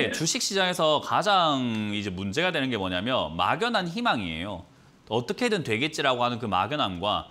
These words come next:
Speaker 2: 그리고 에이 주가는 올라갈 거야, 더 갈 거야, 더 벌 거야, 그래, 돈 많이 벌 거야 뭐 이렇게 생각하는 진짜 희망들이 있거든요.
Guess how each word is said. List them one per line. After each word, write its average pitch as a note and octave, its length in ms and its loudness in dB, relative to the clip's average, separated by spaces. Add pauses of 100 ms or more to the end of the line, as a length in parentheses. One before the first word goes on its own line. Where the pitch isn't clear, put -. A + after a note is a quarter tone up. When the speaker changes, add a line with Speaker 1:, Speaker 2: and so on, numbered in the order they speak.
(200)
Speaker 2:
그리고 C#3 500 0 (220)
에이 F#3 360 2
주가는 G#3 320 -2
올라갈 F#3 300 2
거야, D#3 300 2
더 A2 100 -6
갈 C#3 160 0
거야, F3 220 2
더 A2+ 120 -4
벌 C#3+ 160 0
거야, D#3 460 2
그래, B2+ 160 -2
돈 C3+ 180 -4
많이 C#3 200 0
벌 A2+ 160 0
거야 D3+ 220 2
뭐 A#2+ 100 0
이렇게 D#3 160 -4
생각하는 B2 600 -2
진짜 C#3 360 -2
희망들이 E3 520 -2
있거든요. F2+ 500 -6